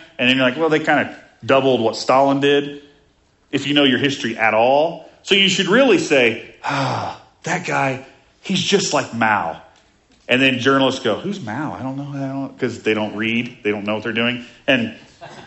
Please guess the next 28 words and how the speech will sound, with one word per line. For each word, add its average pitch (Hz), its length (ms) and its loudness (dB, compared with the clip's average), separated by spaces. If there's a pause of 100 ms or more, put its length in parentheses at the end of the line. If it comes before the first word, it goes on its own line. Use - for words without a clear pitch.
(140)
what 175 240 4
you 165 140 0
should - 340 2
say, 113 400 2
if 165 140 2
you're 208 140 2
a - 40 -2
journalist 143 380 2
in 139 60 0
the 135 40 4
room, 117 100 0
I'm 101 40 -6
sorry, 98 300 0
I 95 40 0
didn't, 104 220 -6
that 120 100 -2
wasn't 107 260 -2
a - 20 -14
dig. 107 320 2
I'm 117 120 -2
sure 131 240 -2
you're 110 140 0
a - 20 -4
very 110 280 2
well-read, 101 580 0
historically 101 540 -6
accurate 92 420 -6
journalist. 85 340 -12